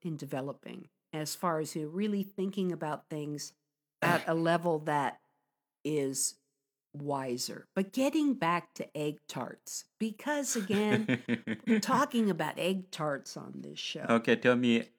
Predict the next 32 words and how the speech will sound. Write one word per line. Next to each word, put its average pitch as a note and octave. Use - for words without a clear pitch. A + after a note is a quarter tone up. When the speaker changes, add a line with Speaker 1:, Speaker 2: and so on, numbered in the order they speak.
Speaker 2:
more G#2
about E2+
egg E2+
tarts. -
I D3+
like, D#3
uh, B2+
I C3
really A2+
like G#2+
that G#2
kind G#2
of G2+
jelly G2+
when G2
you F#2
kind F2+
of, D#2+
uh, D#2+
uh, E2
put F#2+
it F#2+
in F#2+
the F#2+
mouth F#3+
with, G3
uh, F#3+
Speaker 1:
Mm-hmm. F#3+
Speaker 2:
uh, E3+
crunchy A2+
outside. G2+
Speaker 1:
Mm-hmm. E3+